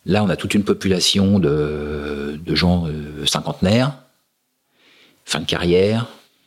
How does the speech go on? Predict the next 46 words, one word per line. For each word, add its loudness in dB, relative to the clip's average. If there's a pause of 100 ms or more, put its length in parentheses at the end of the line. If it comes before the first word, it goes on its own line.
(500)
de 0
l'argent, 2 (1200)
ils -10
veulent 0
se 0
faire -4
plaisir, 0 (360)
ils -4
ont 2
bien 0
trimé, 2
ils -2
ont -8
bien, 0
bien -2
gagné 2
leur -4
vie, 0 (580)
ils -6
veulent 2
se 2
faire -2
plaisir, 0
ils 0
s'achètent -4
des 0
bateaux, 0
euh, -2 (680)
des -2
I 0
R 0
C, 0
des, 0
des, -14
des -10
J -2
P -2
K, 0
des -14
machins, -4
des -12
trucs, -8
des -6
Bénéteaux, -6
et -4
cetera. -2